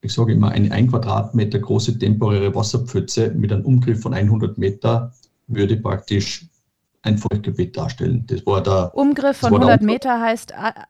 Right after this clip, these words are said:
Speaker 2: also der, ein Radius oder eine Fläche?
Speaker 1: Ja, Radius.
Speaker 2: Ein Radius von hundert Metern um mein, um mein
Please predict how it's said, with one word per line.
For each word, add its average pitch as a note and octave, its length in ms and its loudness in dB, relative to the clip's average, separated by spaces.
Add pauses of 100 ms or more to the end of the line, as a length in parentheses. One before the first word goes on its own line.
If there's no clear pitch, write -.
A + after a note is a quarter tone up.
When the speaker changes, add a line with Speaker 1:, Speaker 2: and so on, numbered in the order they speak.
(120)
Speaker 2:
also G#3 380 -6 (380)
der, G3+ 320 -8
ein G3+ 120 -2
Radius B3+ 760 -6 (140)
oder G3 160 -4
eine F#3+ 100 -2
Fläche? A3+ 340 -4
Speaker 1:
Ja, - 160 0 (340)
Radius. B2 520 -2 (200)
Speaker 2:
Ein A3 80 -4
Radius A3+ 460 -6
von A#3 160 -4
hundert B3+ 260 -2
Metern A#3+ 300 -4
um C4 220 -4
mein, A3 320 0
um A#3 140 -2
mein G#3 360 -2